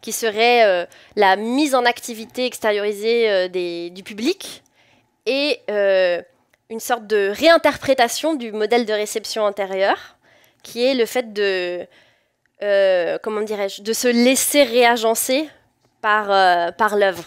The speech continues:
Mais sauf que ici, et c'est pour ça que je, voilà, pour revenir à l'idée de rencontre individuante, ici c'est, on est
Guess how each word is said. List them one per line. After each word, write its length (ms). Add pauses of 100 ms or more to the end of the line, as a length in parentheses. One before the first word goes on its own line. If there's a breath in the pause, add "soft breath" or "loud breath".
(1040 soft breath)
Mais 160
sauf 240
que 300
ici, 360 (420)
et 60
c'est 120
pour 100
ça 100
que 100
je, 160
voilà, 180
pour 160
revenir 240
à 100
l'idée 180
de 100
rencontre 280
individuante, 380
ici 180
c'est, 300 (880 soft breath)
on 160
est 180